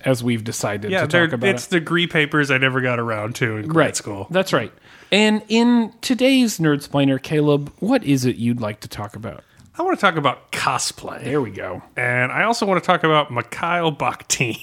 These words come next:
Speaker 2: <laughs>
Speaker 1: Duh.
Speaker 2: Uh, and those
Speaker 1: Can
Speaker 2: totally
Speaker 1: you really
Speaker 2: go together.
Speaker 1: talk about one without the other?
Speaker 2: <laughs> Exactly. I know this is sort of, uh, you know, surface level reading,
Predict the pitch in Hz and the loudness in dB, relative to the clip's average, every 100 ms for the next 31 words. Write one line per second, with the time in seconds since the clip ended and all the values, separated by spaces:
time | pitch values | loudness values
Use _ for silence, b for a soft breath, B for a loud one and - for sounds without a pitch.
0 | - 156 139 175 175 170 - B B B | -8 -4 2 4 4 2 -8 B B B
1 | 226 B B 160 156 156 160 160 151 151 | -8 B B 0 4 4 4 2 0 0
2 | 151 208 208 - 208 240 220 160 220 247 | 2 4 4 0 -2 2 2 2 2 0
3 | 247 117 165 190 202 180 156 139 156 175 | 2 2 2 0 0 0 0 0 0 2
4 | 135 120 156 151 131 127 175 214 - 214 | 0 0 -2 -2 -4 -2 -4 -4 -2 -2
5 | 214 208 269 311 - 143 117 135 151 196 | -2 -2 0 0 -2 -2 0 0 2 2
6 | 202 202 190 170 - 196 196 190 175 175 | 2 -2 -2 -2 0 2 2 2 2 2
7 | 175 170 170 170 170 160 151 143 - - | 2 4 2 0 0 0 0 -2 -4 0
8 | 180 190 196 185 180 170 165 175 165 123 | 2 2 2 0 4 2 4 2 4 2
9 | 107 101 | 0 -6